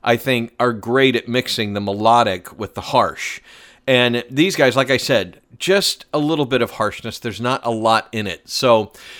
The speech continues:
the four musicians that make up the collective, Phoenix, Simon, Daniel, and Felix. That has to be a little confusing at the band dinner, doesn't it? You know, Phoenix, Felix. Anyway.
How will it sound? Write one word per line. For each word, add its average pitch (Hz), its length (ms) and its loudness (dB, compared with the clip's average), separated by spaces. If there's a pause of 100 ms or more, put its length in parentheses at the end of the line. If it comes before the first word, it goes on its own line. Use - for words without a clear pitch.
(140)
the 131 80 -4
four 214 220 4
musicians 151 560 2
that 127 100 0
make 123 220 2
up 107 100 -2
the 110 80 -2
collective, 113 680 0
Phoenix, - 760 -4 (220)
Simon, 131 720 0
Daniel, 131 500 2
and 110 160 -4
Felix. - 720 -2 (420)
That 120 100 -4
has 98 140 -4
to - 80 -16
be 87 80 -6
a 87 60 -4
little 90 180 -8
confusing 87 560 -10
at 78 100 -14
the - 60 -20
band 87 340 -8
dinner, 85 260 -12
doesn't 107 280 -8
it? 143 180 -10
You 104 120 -10
know, 87 120 -12
Phoenix, 120 480 -6
Felix. - 640 -6
Anyway. 78 320 -12